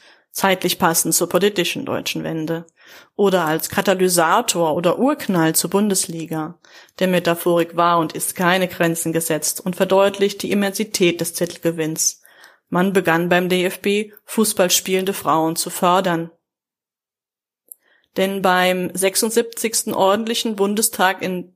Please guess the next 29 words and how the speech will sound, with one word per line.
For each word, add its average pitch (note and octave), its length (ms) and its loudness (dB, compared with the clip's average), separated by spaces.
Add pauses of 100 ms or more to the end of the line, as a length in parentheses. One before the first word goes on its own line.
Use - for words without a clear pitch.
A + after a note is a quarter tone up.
äh, E3+ 200 0
des E3+ 200 -4
D F3+ 140 2
F F3 120 -6
B F#3 160 2
in E3+ 120 -2
Trier, G#3 440 0 (400)
das - 200 -2
war F3+ 140 6
am F3 120 2
siebenundzwanzigsten G3 800 0
und F3+ 80 -2
achtundzwanzigsten F#3 840 -2
Oktober G3 580 2
neunundachtzig, F3+ 880 -2 (440)
wurde A3 200 2
die C#4 120 2
Bundesliga G#3+ 640 2
beschlossen. D#3 840 -4
Es - 140 0
sollte F#3+ 260 2
zwei G3 200 0
Staffeln G3+ 520 0
geben, D#3+ 240 -2
eine F3 180 0
Nord- F3+ 320 2
und C4+ 80 2
eine A3+ 240 0
Südstaffel, F#3+ 800 -2